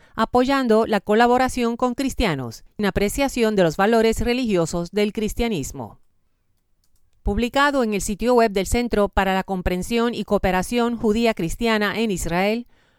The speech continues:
conocido por sus siglas en inglés C J C U C, el documento titulado "Haciendo la voluntad de nuestro Padre Celestial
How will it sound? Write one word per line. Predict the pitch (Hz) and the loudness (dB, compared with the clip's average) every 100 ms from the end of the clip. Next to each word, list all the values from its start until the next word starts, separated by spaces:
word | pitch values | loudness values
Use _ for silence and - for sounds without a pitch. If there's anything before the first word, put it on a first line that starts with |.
| _ | _
conocido | - 226 233 269 277 269 | -2 2 2 0 2 2
por | 247 | 0
sus | - 185 | -4 -4
siglas | 247 220 214 | -2 0 0
en | 208 | 0
inglés | 196 202 233 233 - - | -2 0 0 -2 -8 -10
C | - 254 | 0 2
J | 233 240 - 233 | 4 2 2 0
C | - 226 214 | 2 2 0
U | - 226 214 | -2 -2 0
C, | - 262 185 202 _ _ _ _ - | 2 2 2 -4 _ _ _ _ -6
el | 220 | 0
documento | 214 - 233 277 302 | 0 0 0 2 2
titulado | - 262 196 190 180 180 180 | 0 0 4 4 4 2 0
"Haciendo | - 208 269 262 233 | -2 0 0 2 4
la | 175 | 4
voluntad | 160 160 165 214 | 4 2 2 2
de | 208 | 2
nuestro | 202 185 170 | -2 -2 -2
Padre | 170 233 226 190 | 0 0 0 -2
Celestial | 202 147 - 233 233 | -2 -2 -2 -2 -2